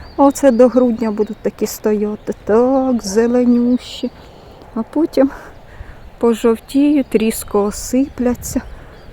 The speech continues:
Ой, сонечко яке. Його вже вечірні майже не видно. Ми зараз туди дійдемо. Хочу обійти ставок, щоб на ту сторону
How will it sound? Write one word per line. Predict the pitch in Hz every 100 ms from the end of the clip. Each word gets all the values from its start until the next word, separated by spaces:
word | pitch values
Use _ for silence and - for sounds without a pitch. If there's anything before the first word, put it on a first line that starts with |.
| - -
Ой, | - - -
сонечко | - - 175 - - - -
яке. | - - - - - - - - - - - - - - 160
Його | 160 160 165 - 190
вже | 175 170
вечірні | 170 180 - 190 - 185
майже | 180 180 - 190
не | 190
видно. | 190 196 - - - - - - -
Ми |
зараз | 170 170 170 - - - - -
туди | - 165 180
дійдемо. | 208 277 240 165 185 - - -
Хочу | - 190 -
обійти | 196 190 202 202 -
ставок, | 185 - 190 202 262
щоб | - 185 -
на | 185
ту | -
сторону | 214 - 202 190 185